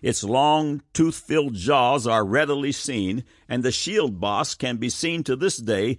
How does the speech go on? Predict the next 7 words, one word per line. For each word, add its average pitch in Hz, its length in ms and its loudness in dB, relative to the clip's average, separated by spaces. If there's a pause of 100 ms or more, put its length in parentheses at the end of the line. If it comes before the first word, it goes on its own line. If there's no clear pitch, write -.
(140)
in 127 180 -2
its 120 140 -4
showcase 123 640 -2
at 107 180 -2
the 135 220 -2 (160)
British 110 480 0
Museum. 104 680 0